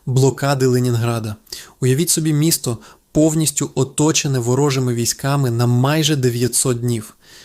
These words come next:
Без їжі, без тепла в люті морози, під постійними бомбардуваннями. Здавалося б, це вирок. Люди гинули від голоду та холоду прямо на вулицях. Але місто жило.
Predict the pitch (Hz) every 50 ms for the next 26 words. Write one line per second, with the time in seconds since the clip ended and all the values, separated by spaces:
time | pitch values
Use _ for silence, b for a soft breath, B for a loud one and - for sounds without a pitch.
0 | B B B 131 127 165 165 139 127 127 127 135 127 123 131 127 120 123 B B
1 | B B B 139 120 120 147 156 - - - - - 139 143 143 139 120 123 120
2 | 127 120 - 127 120 117 120 123 120 120 113 107 110 110 110 B B B B B
3 | B - 165 - - - 156 143 - - - 151 151 151 151 143 139 135 123 120
4 | 123 123 123 117 123 117 113 120 113 117 113 110 107 110 - 120 - 131 - B
5 | B B B B B B 135 120 131 156 156 175 175 170 156 - 143 123 - -
6 | - 127 113 113 127 135 135 120 107 104 - - - _ B B B B B B
7 | B B B 143 143 160 165 139 139 117 120 143 160 156 151 135 120 120 110 117
8 | 120 117 107 107 127 147 160 160 151 139 120 120 120 - 113 - - - 147 156
9 | 156 143 120 117 113 - 131 131 127 127 123 120 123 117 120 123 123 110 107 -
10 | - - - - - _ _ _ b b b b b b - - 135 123 127 143
11 | 170 170 - - 127 117 123 131 120 110 104 107